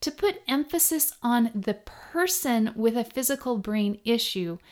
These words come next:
rather than emphasize this stigmatic image of a crazy unknown monster who would chase you down a dark hallway laughing with the perceived intent to do harm.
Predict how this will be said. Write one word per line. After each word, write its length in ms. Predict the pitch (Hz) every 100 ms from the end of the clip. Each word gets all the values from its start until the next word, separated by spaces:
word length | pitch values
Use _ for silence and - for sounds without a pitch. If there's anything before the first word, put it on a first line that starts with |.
| - - - 254
rather 360 | 285 349 370
than 160 | 330 269
emphasize 760 | 233 240 254 - 226 202 190 -
this 340 | 196 220 214 -
stigmatic 1120 | - - - - _ 254 226 220 233 277 302 -
image 320 | 226 220 214
of 120 | 196 180
a 60 |
crazy 720 | 185 - - 233 269 240 220
unknown 400 | 214 214 220 214
monster 640 | 196 196 202 208 - 180 170 -
who 120 | 269
would 180 | 302 254
chase 400 | - 254 285 -
you 120 | 311
down 360 | 208 214 247 302
a 80 | 269
dark 420 | 214 226 285 277
hallway 440 | - 277 285 269
laughing 720 | 208 196 214 311 - 254 190 185 -
with 240 | 214 233 -
the 100 | 233
perceived 600 | - 233 - 302 330 339
intent 480 | 311 - 233 214 -
to 140 | 208
do 240 | 185 196
harm. 480 | 185 - 170 156 139